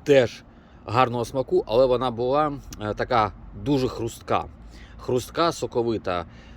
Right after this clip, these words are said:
Мені казалось, що вже можна її знімати і якби дегустувати, але хотілося трошки потримати її на дереві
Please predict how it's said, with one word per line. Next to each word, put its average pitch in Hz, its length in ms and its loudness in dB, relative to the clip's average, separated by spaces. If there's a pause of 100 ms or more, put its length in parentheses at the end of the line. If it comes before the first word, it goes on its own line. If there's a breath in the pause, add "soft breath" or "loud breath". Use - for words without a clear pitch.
(100)
Мені 156 360 0 (540)
казалось, 151 400 0
що 127 280 2
вже 113 300 2
можна 127 340 2
її 120 120 -2
знімати 139 640 -8 (340)
і 131 280 0 (440 loud breath)
якби 120 480 2
дегустувати, 117 680 0
але 196 180 0
хотілося 151 580 0 (140)
трошки 131 300 -2
потримати 139 560 -2
її 110 140 -2
на 113 120 -4
дереві 120 360 2